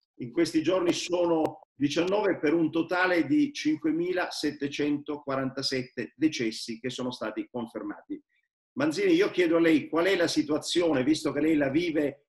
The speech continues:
quotidianamente, qual è la situazione covid diciannove oggi in Turchia, e le chiedo se si è ritornati regolarmente tutti al lavoro o se ci sono ancora delle restrizioni.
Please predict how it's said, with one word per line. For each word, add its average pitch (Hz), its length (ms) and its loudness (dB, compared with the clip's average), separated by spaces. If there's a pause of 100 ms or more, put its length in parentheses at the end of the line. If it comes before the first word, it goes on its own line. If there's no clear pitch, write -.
(140)
quotidianamente, 156 1040 0
qual 156 140 0
è 185 40 2
la 175 100 2
situazione 160 600 0
covid 165 380 2
diciannove 151 680 0 (120)
oggi 151 480 -2 (100)
in 156 160 -2
Turchia, 180 680 -2 (540)
e 127 60 -2
le 147 140 2
chiedo 190 260 4
se 165 160 2
si 160 160 -2
è 180 80 0
ritornati 170 640 0
regolarmente 165 1000 0
tutti 202 560 -6
al 143 160 -2
lavoro 190 460 2
o 143 200 -6
se 139 160 -4
ci 139 140 -4
sono 170 460 -2
ancora 143 580 -2
delle 139 260 -2
restrizioni. 123 800 -6